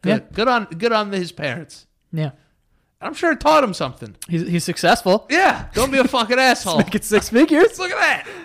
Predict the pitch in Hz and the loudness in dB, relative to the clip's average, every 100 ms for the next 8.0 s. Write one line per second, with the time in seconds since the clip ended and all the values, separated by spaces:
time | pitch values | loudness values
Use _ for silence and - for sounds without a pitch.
0 | - - 285 302 330 269 - 160 160 208 | -4 0 2 4 4 4 2 -6 -4 -2
1 | 269 190 170 156 131 135 - 113 107 95 | -2 -4 -4 -4 -6 -12 -12 -10 -10 -14
2 | 90 - 185 180 156 _ 180 123 - - | -16 -10 -6 -6 -8 _ -10 -10 -12 -6
3 | 190 147 - _ - _ _ _ - 147 | -4 -4 -10 _ -20 _ _ _ -4 2
4 | 214 359 175 160 135 139 156 139 135 135 | 2 2 2 2 2 2 0 2 2 4
5 | 135 135 131 127 127 123 - 131 127 143 | 2 2 0 0 -2 -2 -2 -2 -2 -6
6 | 160 180 180 127 113 139 170 185 190 - | -6 -2 -2 -2 -4 -4 -2 0 0 0
7 | 123 113 123 131 151 117 110 135 214 - | -2 0 2 4 4 0 0 0 0 -8